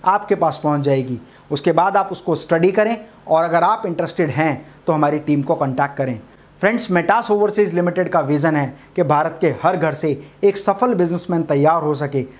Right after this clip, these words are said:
ताकि भारत आने वाले समय में आर्थिक शक्ति के रूप में मजबूत बन के पूरे विश्व में अपना परचम लहरा सके। इसीलिए हम कहते हैं, अगर आपके सपनों में है दम तो पैसा कमाने का मौका देंगे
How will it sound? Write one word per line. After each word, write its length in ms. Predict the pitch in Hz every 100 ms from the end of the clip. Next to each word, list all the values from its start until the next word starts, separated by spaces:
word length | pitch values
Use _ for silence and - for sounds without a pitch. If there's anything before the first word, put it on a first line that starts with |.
| -
ताकि 260 | 147 143 151
भारत 460 | 127 143 208 233 - - - -
आने 240 | 202 240
वाले 220 | 220 185 175
समय 240 | 165 156
में 180 | 147 127 - - -
आर्थिक 380 | 196 226 254 254
शक्ति 280 | 196 -
के 120 | 190 185
रूप 200 | 170 170
में 60 | 160
मजबूत 420 | 151 127 147 131
बन 180 | 143 151
के 180 | 151 135 - - -
पूरे 200 | 170 160 120 117
विश्व 320 | 185 - 175
में 100 | 170
अपना 200 | 160 151
परचम 380 | 147 143 - 160 165 - -
लहरा 320 | 127 127 147
सके। 360 | 156 147 139 135 - - -
इसीलिए 340 | 175 247 247 220
हम 120 | 185
कहते 280 | 170 147 160
हैं, 180 | 131 - - -
अगर 200 | 180 180
आपके 320 | 214 233 220
सपनों 320 | - 185 175
में 120 | 160
है 160 | 151 139 123
दम 300 | 170 175 127 110 - - - -
तो 60 |
पैसा 400 | 151 - 180 196
कमाने 380 | 196 180 160 156
का 120 | 151
मौका 300 | 143 139 143
देंगे 320 | 139 135 139